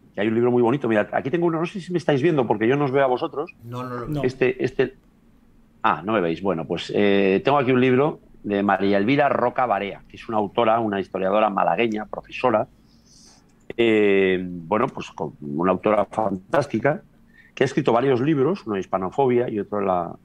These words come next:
Speaker 1: historia de la fracasología, o sea, ese sentimiento, pues, de, de culpa o ese sentimiento de, de vergüenza propia que, que yo no sé por qué inculcaron en, en las élites de, de España durante, durante siglos.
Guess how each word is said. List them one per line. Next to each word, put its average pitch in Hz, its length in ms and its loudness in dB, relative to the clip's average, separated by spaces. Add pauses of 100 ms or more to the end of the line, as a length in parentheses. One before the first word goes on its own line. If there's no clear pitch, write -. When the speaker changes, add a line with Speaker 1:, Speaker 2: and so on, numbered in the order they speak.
(180)
Speaker 1:
historia 98 240 -4
de 95 80 4
la 90 60 2
fracasología, 92 800 -2 (120)
o - 40 -20
sea, 107 80 -2
ese 107 120 2
sentimiento, 110 760 2 (280)
pues, 101 140 0
de, 101 80 2
de 95 100 0
culpa 123 440 2
o 113 100 -2
ese 110 100 -12
sentimiento 110 400 -4
de, 104 180 0 (220)
de 104 160 -2
vergüenza 104 440 0
propia 127 380 -2
que, 117 120 -10
que - 260 -10
yo 107 60 2
no 120 60 4
sé 120 100 0
por 107 140 2
qué 120 60 4
inculcaron 110 600 2 (320)
en, 98 240 -4
en 104 100 0
las 98 200 0
élites 110 500 0 (260)
de, 95 360 0
de 90 100 0
España 107 440 0
durante, 85 440 0
durante 78 300 -6
siglos. - 380 -2